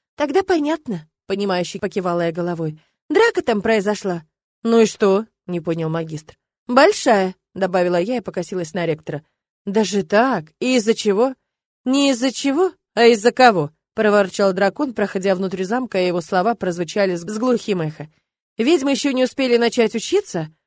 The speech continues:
а из-за них уже столовую разгромили". И зыркнул на меня так, что я поёжилась. "А ведьмы, м, ни в чём не виноваты.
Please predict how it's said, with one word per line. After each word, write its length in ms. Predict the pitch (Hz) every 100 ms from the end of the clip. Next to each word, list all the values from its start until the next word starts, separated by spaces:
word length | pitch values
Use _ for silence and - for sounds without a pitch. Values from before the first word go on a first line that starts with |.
| _
а 100 | 240 240
из-за 260 | 220 240
них 240 | 262 349 233
уже 160 | 190
столовую 560 | - 277 220 185 170 180
разгромили". 680 | 170 165 190 175 170 165 156 _ _ _ -
И 100 | 285
зыркнул 540 | 175 170 156 180 170
на 100 | 170
меня 240 | 180 226 269
так, 260 | 349 349
что 160 | - 165
я 140 | 170
поёжилась. 760 | 156 151 135 139 131 131 - - _ _ _ _ _ _ _ _ -
"А 140 | 302
ведьмы, 500 | 339 415 220 165 156 _
м, 380 | 320 349 370 370
ни 80 | 381
в 40 |
чём 160 | - 381
не 100 | 392
виноваты. 600 | 392 392 240 165 160